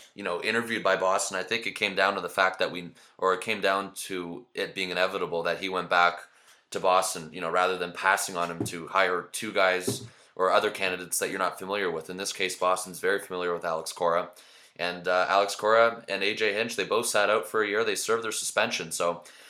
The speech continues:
you know, that's why I'm not too bothered by it because of, um, what's been going on. I fully expected it, and I think we all predicted that both A J Hinch and Cora would be back in the game. And going back to A J Hinch, Detroit was actually one of the reasons why, or one of, um,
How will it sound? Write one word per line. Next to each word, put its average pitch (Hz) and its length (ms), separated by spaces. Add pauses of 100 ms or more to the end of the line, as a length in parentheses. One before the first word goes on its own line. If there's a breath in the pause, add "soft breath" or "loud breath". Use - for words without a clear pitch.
you 104 60
know, 107 120
that's 123 220
why 147 120
I'm 127 80
not 120 180
too 117 120
bothered 110 320
by 117 200
it 127 140
because 98 320
of, 87 200 (560 soft breath)
um, 87 520
what's 104 240
been 107 140
going 95 240
on. 101 180
I 87 100
fully 113 280
expected 104 500
it, 110 200
and 95 140
I 95 60
think 117 180
we 107 100
all 95 180
predicted 90 360
that 85 300
both 104 260
A 92 100
J 92 200
Hinch 90 240
and 85 80
Cora 90 240
would 85 160
be 85 80
back 87 260
in 87 60
the 85 80
game. 87 340 (440 loud breath)
And 95 240
going 113 180
back 113 180
to 113 80
A 104 80
J 104 200
Hinch, 117 420
Detroit 113 460
was 95 160
actually 101 320
one 98 100
of 101 60
the 95 100
reasons 95 380
why, 92 320
or 92 140
one 104 180
of, 95 180 (420 soft breath)
um, 87 480